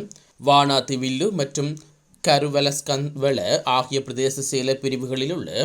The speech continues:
தாழ்நில பிரதேசங்களில் வெள்ளப்பெருக்கு ஏற்படக்கூடிய சாத்தியம் நிலவுகிறது. அத்துடன் அனுராதபுரம், வவுனியா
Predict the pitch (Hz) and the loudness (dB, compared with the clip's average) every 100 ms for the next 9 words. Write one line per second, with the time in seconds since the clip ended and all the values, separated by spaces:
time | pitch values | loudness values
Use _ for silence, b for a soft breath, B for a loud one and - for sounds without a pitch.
0 | 196 B B B 180 165 175 185 180 135 | -4 B B B 6 8 6 -2 -8 -6
1 | 127 127 139 131 123 139 123 127 139 139 | -4 -4 -4 -2 0 0 0 -2 -2 -2
2 | 127 127 127 120 123 131 123 127 120 120 | -4 -2 -2 -2 -2 -6 -4 -4 -4 -2
3 | 165 147 147 147 110 123 151 98 101 98 | 2 2 2 -2 -2 0 -2 -2 -10 -10
4 | 98 113 - b b b b 135 139 143 | -6 -6 -8 b b b b 0 0 0
5 | 131 170 127 123 123 123 123 127 131 202 | -2 -2 -2 -2 0 2 0 -2 -4 -2
6 | 139 120 120 120 | 0 0 0 0